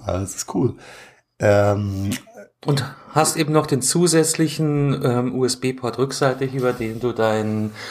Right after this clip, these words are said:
Speaker 2: Mobile Speaker, äh, Powerbank, whatever, ähm, auch noch laden kannst. Also vier Geräte maximal.
Speaker 1: Ja, sehr, sehr, sehr, sehr cool.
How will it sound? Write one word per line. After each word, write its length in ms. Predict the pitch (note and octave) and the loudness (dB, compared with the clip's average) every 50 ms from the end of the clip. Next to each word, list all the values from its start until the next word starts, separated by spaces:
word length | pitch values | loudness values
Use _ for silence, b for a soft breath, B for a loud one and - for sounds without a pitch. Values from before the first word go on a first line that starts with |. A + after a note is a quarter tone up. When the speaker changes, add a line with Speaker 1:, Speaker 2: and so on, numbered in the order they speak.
| B B B B B B B B B | B B B B B B B B B
Speaker 2:
Mobile 500 | C3 B2+ B2 A#2+ A2 A#2+ A#2 A2+ A#2 A2+ | 4 6 6 6 6 6 4 6 6 4
Speaker, 920 | - - - A2+ A2 G#2+ - A2 G#2+ G#2 G#2 G#2+ G#2+ A2+ A2+ G2 G#2+ G2+ | 2 0 -2 -4 -4 2 4 4 6 6 6 6 6 6 4 4 4 2
äh, 20 | G2+ | 0
Powerbank, 840 | - - G#2+ G2+ G2+ G#2 G#2 G#2 - G#2+ G2+ G2+ G2 G2+ G2+ G2 | -2 -2 0 2 4 4 4 4 4 2 2 2 2 -2 -4 -4
whatever, 960 | - A2 A2+ A2+ G#2 G#2 G2+ F#2 F#2+ G2+ G2 G2 G2+ G2+ G#2 - - G2+ F#2+ G2 | 0 2 2 4 4 2 0 2 2 2 4 4 2 0 0 0 0 2 2 0
ähm, 360 | F#2+ F#2+ F#2 F#2 F#2+ F#2 F#2 - - - - _ _ - - - - - | -2 -4 -6 -6 -8 -10 -12 -16 -20 -20 -20 _ _ -18 -16 -14 -10 -2
auch 200 | - G2 E2+ - | 0 0 0 0
noch 140 | G2+ - | -2 0
laden 260 | - F2 E2 E2 - - | 0 0 0 0 0 -4
kannst. 280 | - - F2+ E2+ - | -4 -6 -6 -4 -2
Also 160 | G2 F2+ F#2 | -2 -2 -2
vier 180 | - - G#2 G2+ | -2 0 0 2
Geräte 480 | - G2 F2+ F2+ E2 - - F2+ F2 - - _ - | 2 0 -2 -2 -6 -6 -6 -6 -6 -8 -12 _ -4
maximal. 460 | - F2 F2+ F2+ - F#2+ F2 F2+ F2+ | 0 0 0 2 0 -6 -8 -10 -10
Speaker 1:
Ja, 60 | F#2 - | -8 -6
sehr, 400 | - - - - G#2 G#2 G#2+ G2+ | -4 -4 -2 2 4 4 4 6
sehr, 280 | G#2+ G#2+ G#2 - - | 4 4 2 2 0
sehr, 260 | G#2 G2+ G2+ G2+ G2+ | -2 0 2 2 4
sehr 160 | G2 G2+ G2 F#2+ - - | 2 2 0 -2 -2 -2
cool. 300 | E3 F3+ G3+ G#3 G3 - | 0 0 0 0 -2 -8